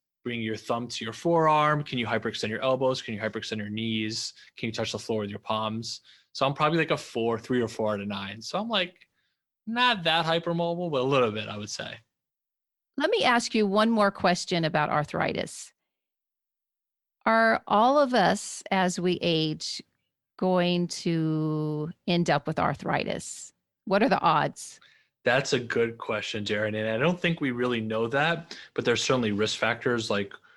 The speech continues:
Speaker 1: weight and genetics that play into it.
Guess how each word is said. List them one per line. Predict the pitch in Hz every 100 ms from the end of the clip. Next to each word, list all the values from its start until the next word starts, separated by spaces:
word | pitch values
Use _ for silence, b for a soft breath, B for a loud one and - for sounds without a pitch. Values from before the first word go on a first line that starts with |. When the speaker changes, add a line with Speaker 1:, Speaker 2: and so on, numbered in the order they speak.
| b b b b b
Speaker 1:
weight | 113 113 110 110 104
and | 101 101
genetics | 113 107 107 110 110 -
that | 104 101
play | - 107
into | 107 110 135
it. | 147 156